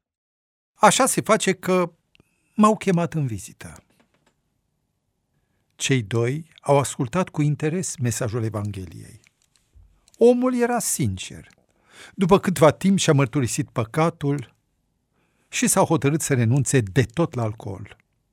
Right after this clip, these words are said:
Așa se face că după alte câteva luni a fost botezat. Nicolae era chiar bucuros. Într-o zi, când șeful de aniversarea lui i-a cinstit pe toți,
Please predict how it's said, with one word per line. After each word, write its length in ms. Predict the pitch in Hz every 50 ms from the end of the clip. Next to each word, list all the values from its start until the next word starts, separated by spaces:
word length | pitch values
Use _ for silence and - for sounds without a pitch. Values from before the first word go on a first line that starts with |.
| _ _ _ _ _
Așa 320 | _ _ 202 180 - - 196
se 140 | - - 131
face 300 | - 156 156 - - 127
că 120 | - 139
după 340 | 113 117 123 110 - 123 -
alte 340 | - 156 170 180 165 - 147
câteva 400 | 123 - 143 120 127 117 117 120
luni 420 | 117 113 143 156 139 143 147 131 _ _ _ _ _ _ _ _ _ _ _ _ _
a 120 | _ 190
fost 320 | 156 - - 151 127 - _
botezat. 640 | 165 143 135 - 139 123 - - - - _ - _ _ _ _ _ _ _ _ _ _ _ _ _ _ _ _ _ _ _ _ - - - - - - - - -
Nicolae 640 | _ 180 175 214 220 - 170 165 160 185 226 240 202
era 200 | 180 190 190 196
chiar 320 | 185 _ - - 226 226
bucuros. 640 | 196 139 156 180 - - 190 208 175 - - - - _ _ _ _ _ _ _ _ _ _ _ _ _ _
Într-o 460 | - 220 214 220 - - - 143 135
zi, 580 | 117 101 92 - 113 107 104 104 107 120 180 190 - _ _ _ _ _ _ _ _
când 220 | - - 151 127 117
șeful 600 | - - - 233 - - - 117 110 113 - _ _ _ _ _ _ _ _ _ _
de 120 | 131 113
aniversarea 560 | 127 117 117 110 113 110 - - 170 123 117 113 110
lui 220 | 127 156 151 151 - _ _ _ _ _ _ _ _ _ _ _ _ _ _ _ _ _ _ _
i-a 180 | - 202 208
cinstit 540 | 170 - - 170 170 143 - - 240 240 -
pe 160 | _ - 139
toți, 580 | 120 - - 196 220 202 - - - - -